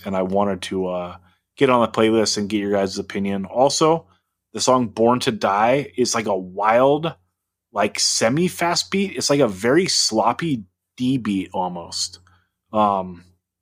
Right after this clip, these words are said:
but it's cool. And, like, this song is notable because, like, you know, it's, like, a modern protest anthem now, right? Everyone's heard, like, people protesting and, and saying, "No war, no K K K, no fascist U S A,"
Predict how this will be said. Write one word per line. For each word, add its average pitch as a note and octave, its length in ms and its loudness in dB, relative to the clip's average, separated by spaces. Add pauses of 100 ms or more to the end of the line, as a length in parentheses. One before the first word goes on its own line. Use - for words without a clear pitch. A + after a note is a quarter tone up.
(240)
but A#2+ 140 4
it's B2+ 100 0
cool. A2 500 0 (400)
And, A2+ 140 -2
like, A#2 160 2
this C#3+ 180 0
song D#3+ 220 2
is A2+ 140 -2
notable B2 500 4
because, A2 460 -2
like, F#2 360 -6 (1160)
you G#2+ 120 -2
know, A2+ 140 4
it's, A2+ 200 -4
like, A2 220 -2
a G#2 60 0
modern A2+ 560 2
protest A2+ 680 -2
anthem A2 420 -2
now, F2+ 280 -6
right? G#2 500 -2
Everyone's D3+ 360 2
heard, C3+ 280 4
like, G#2+ 220 2
people A2+ 180 -2
protesting A2 680 0
and, G2 320 -6 (580)
and A2 140 -2
saying, G#2 580 2
"No A2+ 260 2
war, A2+ 300 4
no G#2+ 140 2
K G#2+ 160 -4
K G#2 160 -4
K, A2 240 0
no G#2 180 0
fascist G2+ 440 -4
U A2+ 120 2
S - 160 0
A," A2 260 -2